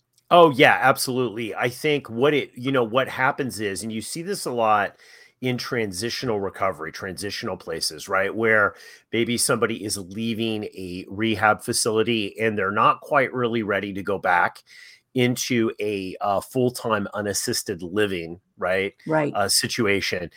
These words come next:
Speaker 1: And what will happen is they'll worry about a court date. They'll worry about finances. They'll worry about, like, these are all very common things in early recovery,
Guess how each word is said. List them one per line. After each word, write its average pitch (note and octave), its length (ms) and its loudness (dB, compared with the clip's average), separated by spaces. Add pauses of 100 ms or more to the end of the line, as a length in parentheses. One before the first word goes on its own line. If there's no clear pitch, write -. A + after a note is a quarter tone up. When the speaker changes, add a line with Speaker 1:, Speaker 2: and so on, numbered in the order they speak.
(360)
Speaker 1:
And A2+ 360 6
what A#2 220 4
will A2+ 100 4
happen C3 340 6
is A#2+ 140 0
they'll A2 120 4
worry G#2 320 4
about G2+ 200 4
a - 20 -2
court - 380 -4
date. D2 280 -8
They'll F2+ 140 -4
worry G2+ 380 -2
about F#2+ 400 2
finances. F#2 800 -2
They'll F2+ 180 -6
worry G2+ 220 -2
about, F#2+ 260 -4
like, A2 140 -2
these C3 260 -2
are D3 80 2
all B2 140 0
very G#2+ 260 0
common G2 380 -8
things G2+ 320 -8
in F#2 60 -14
early G2 300 -8
recovery, G#2+ 720 -2